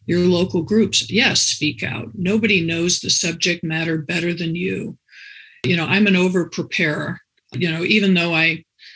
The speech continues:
know what I know, sometimes I just feel more confident, uh, if I prepare, but we can all do this.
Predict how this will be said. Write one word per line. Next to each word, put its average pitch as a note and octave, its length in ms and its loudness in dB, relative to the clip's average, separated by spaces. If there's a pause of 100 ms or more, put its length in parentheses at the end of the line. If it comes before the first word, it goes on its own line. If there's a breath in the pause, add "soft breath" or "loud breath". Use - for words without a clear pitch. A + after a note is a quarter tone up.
(720 loud breath)
know F#3 240 2
what E3+ 220 0
I D#3 180 0
know, D#3+ 480 0
sometimes E3 720 -2
I D#3 240 -4 (280)
just - 800 0 (100)
feel E3 400 -2
more E3 240 -2
confident, F3 880 0 (560 loud breath)
uh, - 100 -6
if C3+ 280 -4
I D#3 120 0
prepare, D#3+ 840 -4
but - 140 -2 (140)
we F3+ 160 2
can E3+ 200 0
all E3+ 200 0
do E3 300 0
this. - 560 0